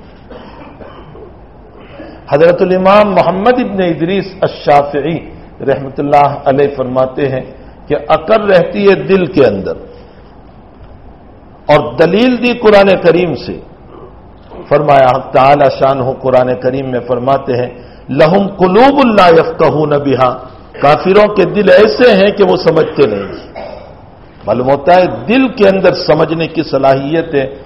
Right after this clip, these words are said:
اور یہ سمجھنے کی صلاحیت یہی تو عقل ہے۔ حضرت الامام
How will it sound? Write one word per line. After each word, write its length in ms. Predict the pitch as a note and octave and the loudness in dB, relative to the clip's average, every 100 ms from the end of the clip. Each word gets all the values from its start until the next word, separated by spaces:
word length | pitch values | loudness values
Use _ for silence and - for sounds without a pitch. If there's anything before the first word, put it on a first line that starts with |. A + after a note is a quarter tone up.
| - - | -20 -4
اور 140 | C3 | -2
یہ 160 | C#3+ C#3 | 0 -2
سمجھنے 500 | - C3 C#3 C#3 C#3 | -2 -4 -4 -4 -8
کی 160 | C3+ | -8
صلاحیت 640 | B2+ B2+ B2+ B2+ B2+ C3 B2+ - - - | -8 -6 -2 -2 -2 -4 -6 -10 -18 -16
یہی 260 | - C3+ F#3+ | -6 -4 -4
تو 340 | F3+ E3 D3+ | -2 0 0
عقل 200 | D3+ A#3 | -2 -6
ہے۔ 180 | G3+ - - - - - - - - - - - - - - - - - - - - - | -8 -12 -20 -20 -20 -20 -20 -20 -20 -20 -20 -20 -20 -20 -20 -20 -20 -20 -20 -20 -20 -12
حضرت 340 | C#3 C#3+ E3+ F#3 | -4 0 0 0
الامام 420 | F3 F3+ F3+ G#3 | -2 0 4 4